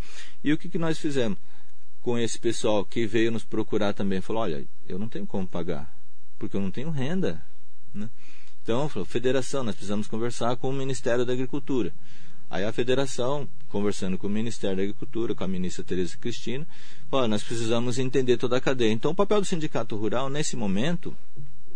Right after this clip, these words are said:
junto novamente com a Secretaria de Agricultura daqui do município, junto com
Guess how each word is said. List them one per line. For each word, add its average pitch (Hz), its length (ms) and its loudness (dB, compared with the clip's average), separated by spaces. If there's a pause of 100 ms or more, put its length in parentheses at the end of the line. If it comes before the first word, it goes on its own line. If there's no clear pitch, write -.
(320)
junto 117 680 0
novamente 98 600 0
com 98 100 0
a - 40 0
Secretaria 104 520 0
de 104 60 2
Agricultura 101 580 0 (440)
daqui 92 260 0
do 98 120 0
município, 104 720 0
junto 110 400 0
com 110 380 0